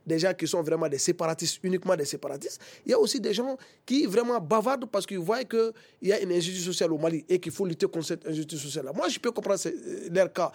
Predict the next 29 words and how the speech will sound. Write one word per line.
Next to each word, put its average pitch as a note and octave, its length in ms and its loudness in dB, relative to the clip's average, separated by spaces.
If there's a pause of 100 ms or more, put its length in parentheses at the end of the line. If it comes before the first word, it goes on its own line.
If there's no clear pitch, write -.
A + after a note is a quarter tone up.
(240)
Et G3+ 100 8
on F#3+ 100 -2
peut A#3+ 120 -4
discuter F#3+ 280 -4
avec F3 220 0
ces D#3 140 -4
gens, G#3 160 -4
ce - 120 -6
sont E3 140 -2
nos E3 100 0
beaux-frères, E3 320 0
nos D#3 140 -2
sœurs, F#3 260 2
nos D3+ 100 -6
frères. D4 220 -4 (280)
On G#3+ 120 2
peut - 140 -4
discuter G#3+ 300 -2
avec G#3 260 0
eux, A#3+ 80 -6 (220)
les F#3+ 100 4
ramener, F#3+ 400 4
à, E3 340 -2
comme F3+ 140 -2
on E3 60 2
appelle, E3+ 220 2
à D3+ 60 0
la D3+ 140 0
raison D#3+ 260 0